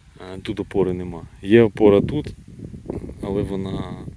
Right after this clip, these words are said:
на ній, получається, тільки цей сусід запітаний, а на тій опорі оцих дві ділянки, ця і ця. Фактично просто треба буде ще далеко тягнути.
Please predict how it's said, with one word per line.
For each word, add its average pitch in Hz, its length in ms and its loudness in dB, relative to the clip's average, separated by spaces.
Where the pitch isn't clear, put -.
на 92 160 -6
ній, 92 400 -2
получається, 92 500 -2
тільки 90 360 -4
цей 85 420 -2
сусід 123 440 -6
запітаний, 131 600 -4
а 110 140 4
на 98 160 2
тій 151 360 0
опорі 87 460 0
оцих 95 380 4
дві 90 140 4
ділянки, 85 500 4
ця 113 320 4
і 101 120 2
ця. 80 400 0
Фактично 104 600 4
просто 95 460 2
треба 90 280 6
буде 87 220 4
ще - 160 2
далеко 90 400 6
тягнути. 92 520 2